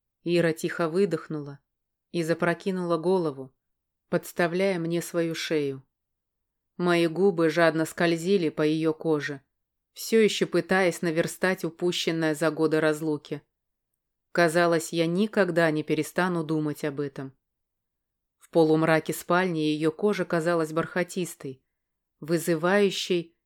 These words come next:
непреодолимое желание прикасаться, гладить,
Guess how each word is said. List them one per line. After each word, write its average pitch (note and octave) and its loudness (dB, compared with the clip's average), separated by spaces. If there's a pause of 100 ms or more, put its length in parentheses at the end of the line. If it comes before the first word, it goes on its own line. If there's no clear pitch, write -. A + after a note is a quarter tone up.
(100)
непреодолимое F3 2
желание D#3+ 2
прикасаться, D3 -6 (640)
гладить, D3+ 0